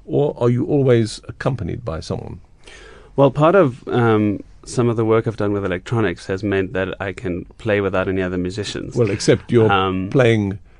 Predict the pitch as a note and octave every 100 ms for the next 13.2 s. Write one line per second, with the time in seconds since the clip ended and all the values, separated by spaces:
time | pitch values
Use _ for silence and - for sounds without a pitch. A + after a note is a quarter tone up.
0 | - - A#2+ A#2 A2 G#2 G#2+ A#2 G2+ G2
1 | - E3 F2+ D2 - B2 B2 C3 A2 B2
2 | - - A2+ F#2+ - - G#2+ F#2+ G#2 G#2
3 | F2+ F#2+ G2+ F2+ E2 - - - - B2
4 | E2 C#2 C2+ - B2 A#2 F#2+ - A2 F#2
5 | - A#2 - - - A#2+ B2 B2 - A#2
6 | A2+ B2 C3 B2+ G#2+ A#2 G#2+ G#2 G2+ -
7 | G2 F#2+ F#2 - - - G#2+ G#2 - A2
8 | G#2 - G2 - G#2 F2+ G#2 G2 A2 A2+
9 | G2+ F2+ - G2+ G2 G2+ A2 B2+ - -
10 | A2 B2+ - G#2+ - - A#2 G#2+ G#2+ A2
11 | - - G#2+ G2+ G2+ G2 F#2+ - F#2 G2
12 | A2 A2+ G#2+ A#2 A#2 - G#2 G2+ A2+ C3+
13 | E3